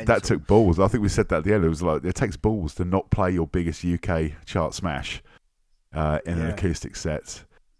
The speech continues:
Speaker 1: Um,
Speaker 2: Yeah.
Speaker 1: but they, they did finish on "Don't Dream It's Over," which was absolutely bloody wonderful. So,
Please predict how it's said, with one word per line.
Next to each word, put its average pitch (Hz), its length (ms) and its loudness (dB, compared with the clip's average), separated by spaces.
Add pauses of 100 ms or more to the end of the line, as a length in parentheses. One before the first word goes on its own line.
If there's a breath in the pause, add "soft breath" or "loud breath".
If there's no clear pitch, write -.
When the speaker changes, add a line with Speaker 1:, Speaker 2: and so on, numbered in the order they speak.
(100)
Speaker 1:
Um, 71 680 -6
Speaker 2:
Yeah. 120 180 -2
Speaker 1:
but 101 180 4
they, 98 80 -2
they 101 60 0
did 98 220 -2
finish 80 300 -4
on 76 260 -4 (120)
"Don't 78 160 -2
Dream 78 220 -4
It's 64 140 -8
Over," 69 280 -6
which 60 240 -12
was 64 300 -14 (100)
absolutely 69 760 -10
bloody 62 280 -16
wonderful. 65 560 -16 (240)
So, 50 80 -20